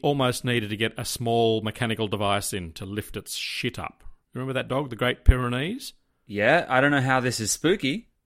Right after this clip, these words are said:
Speaker 1: No, it's not spooky, but it's just part of that. It brings back memories. And you recall the story about when we,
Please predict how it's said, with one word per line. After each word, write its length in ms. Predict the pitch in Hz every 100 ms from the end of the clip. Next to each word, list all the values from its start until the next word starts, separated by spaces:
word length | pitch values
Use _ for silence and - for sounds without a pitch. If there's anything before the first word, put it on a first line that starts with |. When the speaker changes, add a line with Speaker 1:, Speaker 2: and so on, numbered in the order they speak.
| _ _ -
Speaker 1:
No, 260 | 151 139
it's 160 | 131 -
not 200 | 147 -
spooky, 340 | - 143 135 123
but 120 | 127
it's 140 | -
just 260 | - 131 - _
part 300 | - 131 143
of 120 | 131
that. 200 | 113 120 -
It 180 | 135 -
brings 240 | 143 117
back 180 | 113 -
memories. 480 | 127 135 123 110 - - - _ -
And 260 | 123 120 - - _ _ _
you 140 | - 131
recall 420 | 120 131 143 139
the 80 | 117
story 340 | - 123 127
about 200 | 117 113
when 160 | 113 120
we, 240 | 117 113